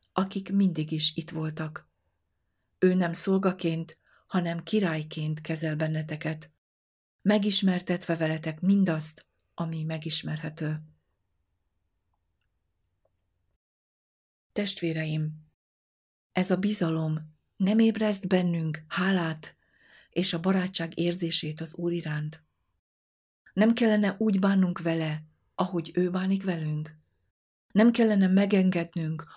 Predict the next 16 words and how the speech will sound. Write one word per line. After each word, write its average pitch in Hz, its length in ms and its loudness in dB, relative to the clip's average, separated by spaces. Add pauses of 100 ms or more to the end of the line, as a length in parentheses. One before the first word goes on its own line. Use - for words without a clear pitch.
hogy 185 160 2
ez 180 120 2
a 175 80 2
bizalom 180 440 2
magával 180 480 -2
ragadjon, 160 800 -6 (380)
és 185 180 0
az 170 160 -2
iránta 196 440 4
való 170 320 -2
engedelmességre 180 920 2
vezessen 160 540 -2
bennünket, 160 720 -6 (520)
érdemesnek 170 800 4
bizonyulva 175 540 -4
erre? 156 460 -6